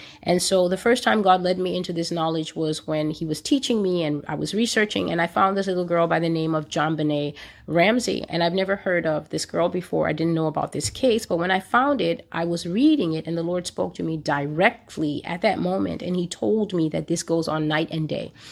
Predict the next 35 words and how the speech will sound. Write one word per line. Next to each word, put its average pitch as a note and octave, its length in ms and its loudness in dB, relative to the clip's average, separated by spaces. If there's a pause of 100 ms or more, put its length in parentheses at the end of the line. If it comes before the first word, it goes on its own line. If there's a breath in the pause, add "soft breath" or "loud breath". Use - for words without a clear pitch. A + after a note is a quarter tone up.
(220 loud breath)
in E3 120 0
the E3 60 4
United D#3 440 2
States. - 380 -8
He - 40 -16
called D#3+ 360 -2
it D#3 160 -4
ritual D#3+ 760 0
sacrifice. - 880 -2 (460 soft breath)
Children D4 420 6
put B3+ 220 2
to A3 80 0
death E3 420 -2
as E3 240 -4
satanic F3+ 800 -2
currency. F3 600 0
So E3+ 200 -6
these E3 200 -4
children G3 380 0
are D#3+ 160 2
made E3 380 0
an D#3 280 -2
offering E3+ 600 2
in F#3 160 -2
exchange E3+ 560 -2
for D#3 340 -2
spiritual B3+ 680 0
power. F3 540 2 (280 loud breath)
So - 120 -2
their D#4 200 6
life E3 440 4
and F#3 120 -4
their E3 100 0
blood C#3+ 460 -6 (100)
is D#3 420 -2